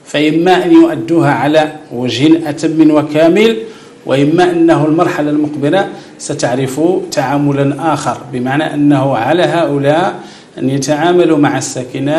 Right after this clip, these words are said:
أن يفكروا ملياً وجيداً للترافع عن الجهة بأية طريقة وبأية وسيلة للخروج منها، لأنه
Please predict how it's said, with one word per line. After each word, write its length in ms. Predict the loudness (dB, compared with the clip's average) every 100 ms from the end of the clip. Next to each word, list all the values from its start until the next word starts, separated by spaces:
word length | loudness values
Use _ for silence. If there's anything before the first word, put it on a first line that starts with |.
| 0
أن 400 | -2 -4 2 2
يفكروا 600 | 4 -2 -2 2 2 4
ملياً 440 | 0 0 0 2 2
وجيداً 920 | 2 2 2 0 0 0 0 2 0 -6 -16 -20 -8
للترافع 760 | -2 -2 0 2 4 4 2 -2
عن 140 | 2 2
الجهة 300 | 2 0 0
بأية 420 | 0 0 0 -2 -2 -4
طريقة 540 | -4 -4 -4 -6 -6
وبأية 600 | -4 -2 -2 -2 -2 -2
وسيلة 420 | -4 -2 -2 -2 -4 -8
للخروج 480 | -8 -6 -6 -4 -4
منها، 300 | -4 -2 -2
لأنه 600 | -2 -4 -2 -2 -2